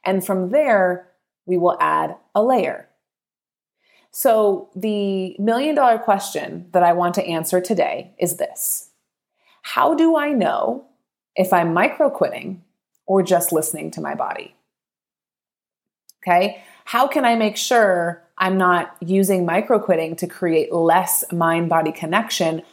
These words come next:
when it's meant to create more? Or how can I make sure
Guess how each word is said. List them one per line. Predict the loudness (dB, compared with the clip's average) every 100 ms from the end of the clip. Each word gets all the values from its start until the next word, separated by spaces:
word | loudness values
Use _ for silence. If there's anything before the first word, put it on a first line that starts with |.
| _
when | -2
it's | 0 -2
meant | -4 -4
to | -8
create | -6 -6 -6
more? | 0 0 0 -4 -16 _ _ _ _ _ _ _ _ _ _
Or | 2 4 2
how | 0 -2
can | 0 0
I | 0
make | 0 -2
sure | -2 2 4 4 2